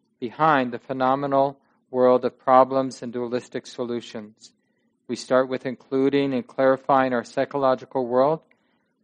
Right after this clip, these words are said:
but we end in a transformation that cannot really be described in words.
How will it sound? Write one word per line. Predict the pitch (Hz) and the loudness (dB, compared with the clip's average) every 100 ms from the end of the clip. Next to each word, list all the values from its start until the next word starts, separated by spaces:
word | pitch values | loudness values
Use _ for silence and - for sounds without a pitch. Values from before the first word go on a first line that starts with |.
| _ | _
but | - 123 | -2 -2
we | 127 123 | 0 2
end | 139 160 165 | 2 2 0
in | 151 | 0
a | 131 | -2
transformation | - 143 139 - 139 123 123 - 131 | -2 -4 -4 -6 -2 0 0 -2 -6
that | 123 - | -6 -6
cannot | 123 120 127 131 | -4 -2 -2 -2
really | 127 135 139 | 0 0 0
be | 135 127 120 | -2 -2 -4
described | 117 117 - 120 117 110 | -6 -8 -2 0 0 -2
in | 117 113 | -8 -6
words. | 117 104 - - | -6 -6 -12 -20